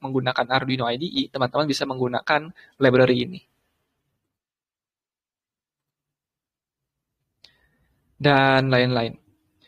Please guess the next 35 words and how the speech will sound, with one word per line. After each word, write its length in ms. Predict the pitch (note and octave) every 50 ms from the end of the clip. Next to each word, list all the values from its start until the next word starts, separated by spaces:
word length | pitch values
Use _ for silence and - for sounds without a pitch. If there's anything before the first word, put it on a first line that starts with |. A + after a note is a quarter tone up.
| _ _ _ -
Teman-teman 400 | - C3 C3 B2+ C#3 C3+ C#3+ D3
yang 160 | D3+ D3 C3+
menggunakan 400 | C3+ C3 C3 C3 B2+ B2+ - C3+ C3+ C3
bahasa 320 | C3 B2 B2+ B2+ - B2+
C 240 | - - G3 F#3+ G3
juga 240 | E3+ D3 B2 C3 B2+
bisa, 560 | C3 - - - - D#3+ F3 F#3 F#3 F#3+ G3+ - - _ _ - - _ _ _ _ -
menggunakan 240 | C#3 C#3 C3+ C3+ C3+
bahasa 240 | B2+ B2+ C3+ C#3 C3+
C 160 | - C#3 C3
plus 160 | - C3 -
plus, 400 | - F3+ F#3+ F#3+ F#3+ G3 G3 - - - - - - _ -
atau 160 | C#3 D3 -
teman-teman 480 | - D3+ D3 C#3+ D3 D3+ D3+ D#3+ D#3+
yang 160 | D#3+ D#3 D3+ D3
menggunakan 640 | C#3+ C3+ C#3 C3 C3 B2+ C3 C3 - C3 C3 C3
Flutter 640 | C#3+ - - D3+ C#3+ - - - F#3+ - - A3 A3+ - _ _
untuk 560 | - C#3+ C#3+ D3+ - C#3+ C#3+ C#3+ C#3+ C#3+ - _ -
framework 320 | - D#3 C#3+ C#3+ C#3+ - -
Flutter 320 | D#3+ D3+ D3 - - G3+ F3+ C3
ya, 160 | C#3+ F#3 G#3 G3
ya, 80 | D#3 - - D#3+
untuk 240 | C#3 C#3 C#3+ D3+
membuat 400 | C3+ C3+ C3 C3+ C3+ C3+ C3+ C3 - - _ _ _ _ D3
aplikasi 400 | - - C#3 - C#3 C3 - D3
mobile 640 | C#3 C3+ C3 C3+ C#3 C3+ C#3+ F3 F#3+ G#3 G#3+ A3 - -
bisa 160 | D3 C3+ -
menggunakan 400 | C#3 C#3 C3+ C3+ C3 C3+ C3+ C3+
bahasa 320 | C3 C3 B2+ B2+ - C3 C3
Dart. 320 | C3 B2+ D3 F#3+ - _ _ _ _ _ - - - -
Di 0 |
sini 160 | C#3 - C#3+
sudah 240 | D#3 - D#3+ C3+ C3
ada 80 | C3 C3
library-nya. 640 | B2+ C3 C3 B2+ C3 B2 B2+ B2 A#2+ A#2+ B2 D#3